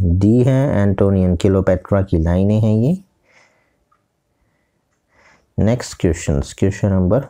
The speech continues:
वन फ़ोर्टी फ़ोर। "Who revised King Lear so that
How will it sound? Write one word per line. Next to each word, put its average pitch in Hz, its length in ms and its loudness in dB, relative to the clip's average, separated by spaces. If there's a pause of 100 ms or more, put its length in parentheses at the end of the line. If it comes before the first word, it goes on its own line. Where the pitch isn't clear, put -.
वन 87 280 0
फ़ोर्टी 76 300 0
फ़ोर। - 360 -4 (3500)
"Who 208 260 4
revised 104 680 2
King 147 340 0
Lear 101 400 2
so 139 480 0
that 117 260 2